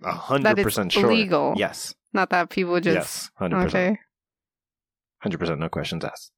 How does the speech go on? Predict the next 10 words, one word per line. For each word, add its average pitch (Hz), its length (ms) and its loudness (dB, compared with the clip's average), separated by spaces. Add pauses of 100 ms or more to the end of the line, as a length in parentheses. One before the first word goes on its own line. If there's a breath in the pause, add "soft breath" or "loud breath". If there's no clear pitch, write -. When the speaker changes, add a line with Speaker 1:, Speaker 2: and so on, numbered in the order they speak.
(1040)
Speaker 1:
Okay, 135 640 4
we 92 140 4
just 107 280 2
looked - 200 0
it 123 80 4
up. - 220 -4 (240)
There 85 200 0
you 90 140 0
go. 113 320 2 (460)
Speaker 2:
Yes. 220 600 0